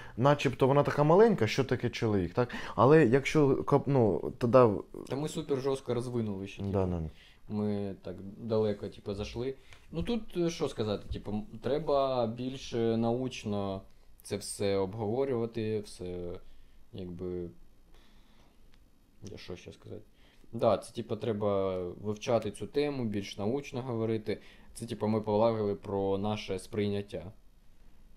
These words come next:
Speaker 2: Типу, то, як нам здається, типу, от чисто по тому, як ми там прожили своє життя, от таку кількість років, і, типу, то, як воно для нас виглядає. Типу, як воно там об'єктивно або,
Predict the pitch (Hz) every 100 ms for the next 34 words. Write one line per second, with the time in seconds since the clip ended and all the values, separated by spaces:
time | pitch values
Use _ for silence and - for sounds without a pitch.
0 | - - - - - 101 - 113 110 101
1 | - 107 98 92 87 92 165 - - -
2 | - 87 90 - - 113 - - 95 92
3 | 90 - - - - - 113 117 101 110
4 | 98 92 87 85 - 101 98 - 90 90
5 | 92 87 117 110 110 - - - - -
6 | - - - 92 92 90 92 - 90 87
7 | 87 - 87 - 98 95 92 87 87 85
8 | - - - - 107 107 110 107 104 107
9 | 95 90 80 - - - - - - 95
10 | 107 110 101 92 95 92 98 - 135 139
11 | 110 98 90 87 85